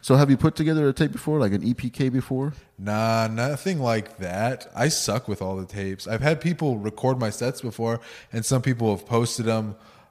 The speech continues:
Speaker 2: Um, some I've asked to be taken down.
Speaker 1: Yeah.
Speaker 2: Some <laughs> I've just, uh, are probably still up there. Um, but I've never really recorded 'em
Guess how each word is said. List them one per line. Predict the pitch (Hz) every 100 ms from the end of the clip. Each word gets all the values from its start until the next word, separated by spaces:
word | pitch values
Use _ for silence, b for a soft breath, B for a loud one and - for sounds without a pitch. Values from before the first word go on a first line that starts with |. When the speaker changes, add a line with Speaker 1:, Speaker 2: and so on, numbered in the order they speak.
| -
Speaker 2:
Um, | 104 98 95 92 87 85 78 - _ _
some | - - 135 120 117
I've | 110
asked | 104 101 104 -
to |
be | 98 104 98
taken | 113 95 95
down. | 90 95 92 98 123 127 b b
Speaker 1:
Yeah. | 104 82
Speaker 2:
Some | 85 110 127
<laughs> |
I've | 196 127
just, | 131 - -
uh, | 123 107
are | 104
probably | 113 107
still | - 110
up | 110 -
there. | 123 123 123 B B B B _ 117
Um, | 110 107 101 95 90 90 87 - - _ _ -
but | 107 104 101 92 -
I've | 98 98
never | 95 90 92 90 - -
really | 104 98 98 95 92 _ _ _ _ -
recorded | - 92 92 90
'em | 90 101